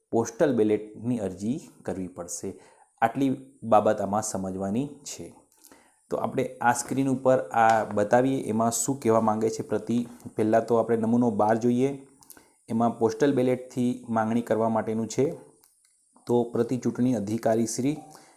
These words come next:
એમાં તમારું વિધાનસભાનો નંબર અને સંસદીય મત વિસ્તારનો પણ નંબર હશે.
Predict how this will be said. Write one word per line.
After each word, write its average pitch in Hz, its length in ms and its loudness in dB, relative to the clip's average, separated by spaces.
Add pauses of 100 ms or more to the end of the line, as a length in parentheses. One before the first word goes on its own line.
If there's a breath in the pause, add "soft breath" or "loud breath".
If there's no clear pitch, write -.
(180 loud breath)
એમાં 113 340 2
તમારું 113 320 2
વિધાનસભાનો 117 640 0
નંબર 120 340 2
અને 113 280 -2
સંસદીય 113 640 -2
મત 107 200 -2
વિસ્તારનો 113 460 -2
પણ 127 180 -2
નંબર 123 300 2
હશે. 143 280 0